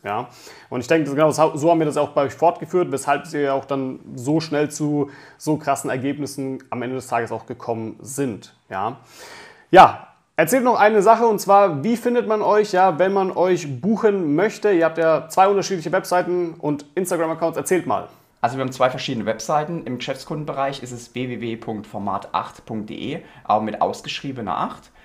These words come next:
Speaker 2: Und im Hochzeitsbereich ist es lisa und chris punkt com.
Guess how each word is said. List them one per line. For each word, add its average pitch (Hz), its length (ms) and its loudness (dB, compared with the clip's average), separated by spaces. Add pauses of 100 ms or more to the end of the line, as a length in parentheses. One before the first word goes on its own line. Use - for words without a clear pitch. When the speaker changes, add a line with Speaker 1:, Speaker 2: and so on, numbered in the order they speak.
(160)
Speaker 2:
Und 131 140 -6
im 117 100 -6
Hochzeitsbereich 123 840 -6
ist - 220 -16
es 85 300 -12
lisa 131 300 -6
und 95 240 -6
chris 127 260 -12
punkt 110 320 -12
com. 92 320 -12